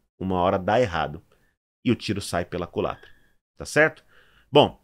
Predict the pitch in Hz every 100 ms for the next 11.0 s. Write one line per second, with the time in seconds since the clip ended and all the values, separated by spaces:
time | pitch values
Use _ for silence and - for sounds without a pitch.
0 | - 135 180 180 165 165 123 135 156 -
1 | _ _ _ _ _ _ - - 101 107
2 | 143 82 - _ _ _ - - 123 113
3 | 135 147 139 101 139 151 131 117 98 110
4 | 123 113 101 - 110 107 107 - 104 110
5 | 101 131 196 196 - - - 147 160 202
6 | - - 123 151 135 127 147 123 - 113
7 | 123 - 107 120 - - 98 110 143 -
8 | 87 85 107 - 139 - - - - _
9 | _ - 92 135 170 180 170 143 113 113
10 | 110 90 95 95 101 85 98 156 120 85